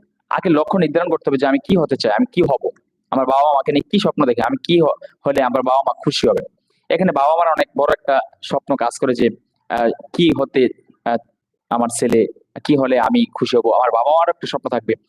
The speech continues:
বাবা মার একটা নির্দিষ্ট লক্ষ্য থাকবে, এবং বাবা মা সেই লক্ষ্য অনুযায়ী তার ছেলেকে সেভাবে ফোকাস করবে, তার মেয়েকে সেখানে ফোকাস করবে, সেভাবে গাইডলাইন করবে। এবং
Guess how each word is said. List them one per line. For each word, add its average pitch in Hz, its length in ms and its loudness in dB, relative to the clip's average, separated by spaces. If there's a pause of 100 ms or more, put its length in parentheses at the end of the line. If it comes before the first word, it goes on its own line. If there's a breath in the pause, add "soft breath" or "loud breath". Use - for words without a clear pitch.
(280 soft breath)
বাবা 131 160 2
মার 151 180 2
একটা 147 160 -4
নির্দিষ্ট 135 340 -2
লক্ষ্য 127 380 0
থাকবে, 110 220 -2 (400)
এবং 135 200 -2
বাবা 131 220 2
মা 165 200 0
সেই 175 100 2
লক্ষ্য 135 280 -2
অনুযায়ী 151 180 0
তার 143 160 0
ছেলেকে 131 240 0
সেভাবে 123 380 4
ফোকাস 123 300 -4
করবে, 120 180 2 (400)
তার 120 120 -2
মেয়েকে 120 240 2
সেখানে 120 320 0
ফোকাস 120 240 -4
করবে, 117 220 -2 (800)
সেভাবে 131 200 2
গাইডলাইন 123 360 0
করবে। 127 180 2
এবং 131 160 4